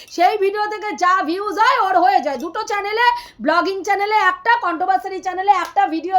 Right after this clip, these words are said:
দিয়ে যা ভিডিও, যা ভিউজ আর্ন করে সেটা দিয়ে ওর মাসে যা টাকা ইন-, ইনকাম হয় ওর হয়ে যায়, ওর হয়ে যায়, সেখানে ওর চাপ নেই। নাহলে ব-, বলুন না, আজকে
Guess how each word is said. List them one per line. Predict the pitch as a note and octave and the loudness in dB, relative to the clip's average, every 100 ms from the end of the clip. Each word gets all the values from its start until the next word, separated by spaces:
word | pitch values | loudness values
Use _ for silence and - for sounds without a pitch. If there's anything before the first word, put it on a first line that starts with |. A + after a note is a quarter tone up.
| D#4+ | 0
দিয়ে | G4+ A4 | -2 -2
যা | D#4 E4 E4 | -2 -2 -4
ভিডিও, | F4 F#4+ F#4+ - - | -2 2 2 0 -12
যা | A3+ D#4 F4 | 0 0 2
ভিউজ | D#4+ G4 F4+ E4+ | -2 -2 -2 -2
আর্ন | E4+ | 0
করে | G4+ A#4 C5+ - - | 2 2 2 -4 -8
সেটা | E4+ E4 F#4 | -4 -2 -2
দিয়ে | F#4 G4 | 0 0
ওর | F4 | 2
মাসে | F4 E4+ E4 | -2 -2 -2
যা | D#4 D4+ | -2 -2
টাকা | D#4 E4 | -2 -4
ইন-, | D#4 A#3+ C#4+ | -2 -6 -6
ইনকাম | C#4+ E4+ E4 | -4 -2 0
হয় | G4+ G#4 | 2 4
ওর | D4+ C4 | 4 2
হয়ে | B3+ G#3+ | -2 -4
যায়, | A3+ _ _ _ | -8 _ _ _
ওর | F4+ A#4 G4+ | 6 6 6
হয়ে | A#4 A#4+ | 2 0
যায়, | F#4+ A3 - _ - | -2 -4 -14 _ -14
সেখানে | C#4 E4 G4+ | -8 -4 0
ওর | G4 G4 | 0 0
চাপ | F#4 E4+ E4+ | -2 -2 -6
নেই। | D4 G#3+ - _ _ | -10 -12 -18 _ _
নাহলে | D#4 A4 A#4 | -4 -2 -2
ব-, | G4 G4+ E4+ | -2 0 0
বলুন | G#4 A#4+ G#4+ | 0 -2 -2
না, | C#4 - _ _ A#3+ | -4 -8 _ _ -8
আজকে | B3+ - | -8 -6